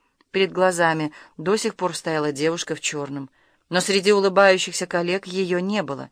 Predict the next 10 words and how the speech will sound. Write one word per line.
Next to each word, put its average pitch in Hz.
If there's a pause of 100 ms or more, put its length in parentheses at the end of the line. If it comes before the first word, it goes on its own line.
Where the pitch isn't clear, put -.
(440)
Без 147
малого 151
пятнадцать 165
минут 190 (260)
Уилл 165
пожимал 156
руки 170
и -
выслушивал 143
комплименты. 143